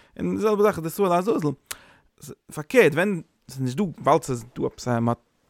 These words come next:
שוין, יא, עפעס מיט פאדער געווען, מען האט שוין א געוויסע קלארקייט, און וואס די קלארקייט איז, אז איך בין נישט דער סטודנט. אה, יעצט קען מען זיך רעדן מיט דעם סטודנט נארמאל.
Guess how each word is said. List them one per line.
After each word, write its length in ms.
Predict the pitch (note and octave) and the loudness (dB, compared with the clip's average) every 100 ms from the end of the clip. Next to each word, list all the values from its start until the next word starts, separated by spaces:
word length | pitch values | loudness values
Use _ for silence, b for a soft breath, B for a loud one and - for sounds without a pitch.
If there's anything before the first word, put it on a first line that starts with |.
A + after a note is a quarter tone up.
| _ | _
שוין, 280 | - B2 B2+ | -12 -8 0
יא, 100 | D#3 | 4
עפעס 280 | D3+ - B2 | 4 4 -2
מיט 120 | A#2+ | 0
פאדער 220 | C#3 D#3+ | 2 2
געווען, 300 | C3+ B2 A#2+ | 0 -2 -4
מען 180 | A#2+ B2 | -4 -4
האט 100 | D3 | -6
שוין 180 | - B2 | -4 -4
א 20 | |
געוויסע 200 | D3 C#3+ | -4 -8
קלארקייט, 500 | - F3 E3 C3+ A#2+ _ _ _ _ _ _ _ _ _ _ - - | -4 -4 -2 -4 -4 _ _ _ _ _ _ _ _ _ _ -16 -6
און 80 | C#3 | -2
וואס 80 | |
די 80 | E3+ | 0
קלארקייט 360 | F3+ A#3 G#3+ F#3+ | 0 -2 -2 -2
איז, 100 | F#3 | -4
אז 140 | F3 | -6
איך 160 | - D#3 | -6 -4
בין 120 | D#3+ | -2
נישט 120 | D3+ | -2
דער 80 | C3 | -2
סטודנט. 420 | - A#2 - - | -4 -6 -8 -6
אה, 100 | C4 C3 B B B - | -6 -6 B B B -14
יעצט 200 | - - | -12 -4
קען 80 | D#3 | -2
מען 80 | E3 | -2
זיך 160 | - - | -6 -8
רעדן 180 | G3+ F#3+ | -4 -2
מיט 120 | C3+ | -4
דעם 80 | - | -8
סטודנט 300 | B2 C3+ - | -6 -6 -4
נארמאל. 400 | C3+ C#3 C#3+ A#2 | -2 2 2 0